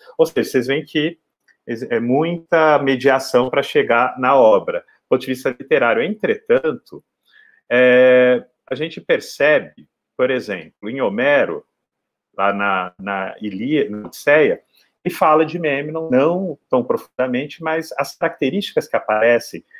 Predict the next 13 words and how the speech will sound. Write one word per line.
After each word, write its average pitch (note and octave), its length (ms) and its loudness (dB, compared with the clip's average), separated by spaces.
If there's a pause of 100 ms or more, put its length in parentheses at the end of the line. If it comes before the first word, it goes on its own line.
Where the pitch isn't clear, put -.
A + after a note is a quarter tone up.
(160)
na A#2+ 120 2
Ilíada, G#2+ 800 2
em A#2 160 -2
Exildo A2+ 560 -2
na G#2 120 -4
Teogonia, G2+ 880 -2 (400)
é, G#2+ 220 4
em G#2+ 120 -4
Píndaro A2+ 600 0
também, A2 420 -2
em A2 100 -8
algumas G#2+ 460 -2
obras, A2 580 2